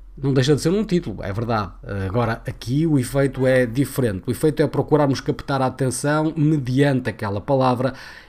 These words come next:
e um destes predicados está seguramente lá. Pode não estar mais do que um, mas pelo menos um destes predicados está lá. Obrigado pela tua atenção. Já sabes que a Café,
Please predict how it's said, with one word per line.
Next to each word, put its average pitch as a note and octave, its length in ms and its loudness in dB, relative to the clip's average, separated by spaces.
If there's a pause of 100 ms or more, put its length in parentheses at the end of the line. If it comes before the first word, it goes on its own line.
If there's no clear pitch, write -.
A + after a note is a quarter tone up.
(140)
e C#3+ 320 0 (340)
um F#3 280 6
destes B2 320 0
predicados A#2+ 720 -2
está C3 260 -4
seguramente G#2+ 440 -4
lá. D#2 200 -8 (120)
Pode G2 180 -8
não A#2 180 -2
estar A#2 280 -4
mais A#2+ 240 0
do F#2 140 -10
que A#2 180 -6
um, F3 280 4
mas B2 200 -8
pelo F3+ 300 2
menos C#3 200 2
um A#2+ 120 -4
destes A#2 300 -6
predicados G#2 540 -8 (400)
está A2+ 200 -6
lá. D2+ 260 -8 (480)
Obrigado D3+ 320 2
pela C#3+ 160 0
tua C#3 120 2
atenção. E3+ 440 2
Já E3 140 4
sabes - 200 -2
que E3 100 2
a C#3 40 4
Café, C#3 480 2